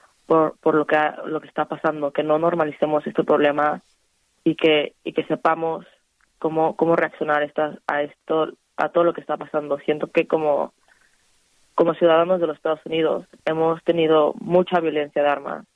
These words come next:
y es, y este momento ojalá que traiga a la gente y que, y que nos una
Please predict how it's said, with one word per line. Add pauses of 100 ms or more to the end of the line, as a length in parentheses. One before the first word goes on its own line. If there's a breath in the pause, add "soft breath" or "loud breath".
y
es, (280)
y
este
momento (560)
ojalá
que
traiga
a
la
gente
y
que,
y
que
nos
una